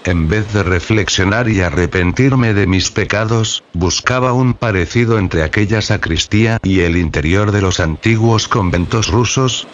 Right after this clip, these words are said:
que había admirado en un libro. De repente, el señor Tonelli me llamó para que me acercara al confesionario del Padre Pío. Tenía tanto deseo de acercarme al Padre Pío,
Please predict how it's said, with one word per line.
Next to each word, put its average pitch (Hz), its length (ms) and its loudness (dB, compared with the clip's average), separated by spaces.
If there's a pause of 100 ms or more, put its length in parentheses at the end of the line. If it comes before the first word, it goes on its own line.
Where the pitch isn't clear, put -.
que 98 140 0
había 95 360 0
admirado 95 540 0
en 101 60 2
un 110 180 2
libro. 107 340 -2 (560)
De 101 100 0
repente, 113 720 0 (120)
el 85 180 0
señor 98 460 0
Tonelli 92 480 0
me 87 160 2
llamó 87 320 0
para 98 280 0
que 101 140 0
me 101 100 2
acercara 104 540 -2
al 104 100 -2
confesionario 98 920 0
del 87 200 0
Padre 120 420 -2
Pío. 73 360 -2 (600)
Tenía 110 500 2
tanto 101 380 0
deseo 127 400 0
de 113 80 0
acercarme 113 680 0
al 98 160 0
Padre 123 460 -2
Pío, 113 340 0